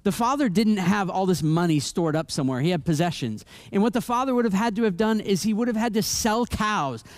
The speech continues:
sell sheep, sell his house, sell land. He would have had to have worked to get the money to be able to give a third of all he had to this son. He was a younger son. He had an older brother.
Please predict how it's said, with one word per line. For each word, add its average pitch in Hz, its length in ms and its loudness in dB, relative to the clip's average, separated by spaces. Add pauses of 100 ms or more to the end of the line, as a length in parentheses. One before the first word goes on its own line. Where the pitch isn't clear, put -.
(120)
sell 247 360 0
sheep, - 460 -2
sell 226 300 -2
his 254 160 0
house, 190 280 -2
sell 240 380 0
land. 208 340 0 (240)
He 247 140 2
would 269 140 2
have 262 100 2
had 254 160 0
to 240 100 2
have 220 120 2
worked 190 580 -4 (240)
to 208 80 4
get 175 240 0
the - 80 2
money 240 300 4
to 214 120 -4
be 202 80 0
able 220 160 0
to 202 80 2
give 156 720 0 (560)
a 190 80 0
third 247 520 0
of 196 180 -4
all 208 240 2
he 214 160 4
had 151 440 -2
to 147 100 -2
this 127 160 -4
son. 107 420 -4 (380)
He 262 100 2
was 254 160 4
a 233 60 4
younger 226 320 2
son. 117 320 -2
He 156 80 2
had 170 120 2
an 165 120 -4
older 170 260 -2
brother. 120 400 -4